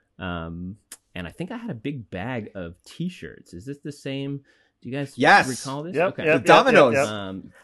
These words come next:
Speaker 1: yes,
Speaker 3: The
Speaker 1: right. So we,
Speaker 3: Domino's.
Speaker 1: like, reached into this giant, like,
Speaker 2: <laughs>
Speaker 1: contractor bag full of T-shirts, and I sort of asked everybody to put them on, and I had stenciled
Speaker 2: Uh-huh.
Speaker 1: a bunch of T-shirts with, uh,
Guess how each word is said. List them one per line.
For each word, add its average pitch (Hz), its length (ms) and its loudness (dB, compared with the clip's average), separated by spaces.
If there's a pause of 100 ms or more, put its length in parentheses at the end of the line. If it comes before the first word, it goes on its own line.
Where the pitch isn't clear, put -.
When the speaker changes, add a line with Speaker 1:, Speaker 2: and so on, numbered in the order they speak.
(160)
Speaker 1:
yes, - 0 -
Speaker 3:
The 151 80 -18
Speaker 1:
right. 240 120 -12
So 156 60 -8
we, 160 320 4
Speaker 3:
Domino's. 131 200 2
Speaker 1:
like, 113 240 -4
reached 156 300 -4
into 143 300 -6
this 120 180 -6
giant, 135 460 -4
like, 123 140 -2
Speaker 2:
<laughs> 392 60 -4
Speaker 1:
contractor 147 1000 2
bag 107 480 -6
full 117 320 -6
of 107 140 -6
T-shirts, 113 520 -6
and 95 120 -6
I 90 140 -8
sort 101 180 -12
of - 100 -16
asked 120 260 -12
everybody 117 360 -4
to 110 60 -8
put - 220 -10
them 110 140 -6
on, 107 320 -6
and 101 200 -10 (460)
I 143 100 -14
had 135 200 -8
stenciled 120 720 -4
Speaker 2:
Uh-huh. 101 60 -6
Speaker 1:
a 92 40 -10
bunch 107 280 -6
of 110 80 -16
T-shirts 107 560 -12
with, 95 300 -12 (500)
uh, 87 520 -12